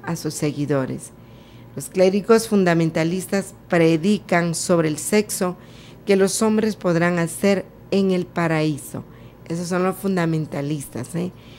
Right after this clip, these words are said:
Los terroristas están apoyados por una yihad sexual de adolescentes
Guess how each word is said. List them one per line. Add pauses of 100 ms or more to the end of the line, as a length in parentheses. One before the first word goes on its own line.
(340)
Los
terroristas
están
apoyados
por
una (120)
yihad (100)
sexual
de
adolescentes